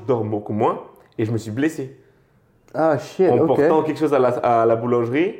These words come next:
Speaker 2: Ok.
Speaker 1: j'ai porté un gros, un gros cart-, enfin, une grosse caisse. Et là, mon bras, mon biceps, il a, il a lâché, tu vois. Élongation du biceps, gros,
Speaker 2: C'est vrai ?
Speaker 1: grosse blessure, je peux plus rien faire. Ouais. Et, euh, après, je re-,
Speaker 2: Ah,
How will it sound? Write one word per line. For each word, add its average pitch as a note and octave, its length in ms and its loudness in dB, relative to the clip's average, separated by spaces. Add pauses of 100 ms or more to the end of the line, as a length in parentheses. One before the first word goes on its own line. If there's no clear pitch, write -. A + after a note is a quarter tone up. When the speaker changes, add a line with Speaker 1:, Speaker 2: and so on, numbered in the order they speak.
Speaker 2:
Ok. A#2 120 -12
Speaker 1:
j'ai A#2+ 120 -2
porté A#2+ 220 -6
un A#2 120 -2
gros, B2+ 300 -4
un G#2 220 -2
gros A2+ 140 -10
cart-, A#2+ 220 -12 (100)
enfin, G2 180 -12
une F#2 120 -12
grosse A2 220 -8
caisse. F3+ 340 -4 (320)
Et G#2 60 -6
là, A2 100 2
mon A#2+ 140 0
bras, B2 260 0
mon B2 120 0
biceps, A2+ 360 -8
il A2+ 120 -2
a, G#2+ 80 2
il G#2+ 120 0
a - 20 2
lâché, A#2+ 280 -4
tu - 120 -16
vois. - 100 -18 (680)
Élongation C3 500 0
du B2 120 -8
biceps, C3 380 -2
gros, B2+ 160 -4
Speaker 2:
C'est C3 60 4
vrai ? C#3 320 2
Speaker 1:
grosse C3+ 240 -2
blessure, C3+ 260 -8
je - 60 -20
peux A2 80 -14
plus A2+ 140 -6
rien B2+ 160 -2
faire. C#3+ 180 -8
Ouais. B2+ 340 0 (540)
Et, A2+ 240 0
euh, G#2 240 -4 (160)
après, C3+ 420 -4
je - 60 -6
re-, D#3+ 320 -2
Speaker 2:
Ah, C3+ 140 -8